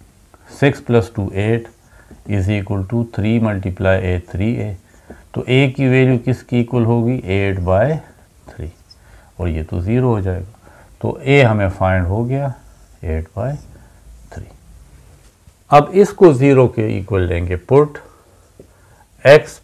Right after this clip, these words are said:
plus one is equal to zero, this implies that x is equal to minus one in equation two। थ्री एक्स की जगह माइनस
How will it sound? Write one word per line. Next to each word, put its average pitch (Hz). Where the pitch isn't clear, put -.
plus 104
one 113
is 95
equal 101
to 95
zero, 123
this 95
implies 101
that 110
x 98
is 87
equal 92
to 92
minus 87
one 135
in 135
equation 90
two। -
थ्री 120
एक्स 117
की 110
जगह 98
माइनस 98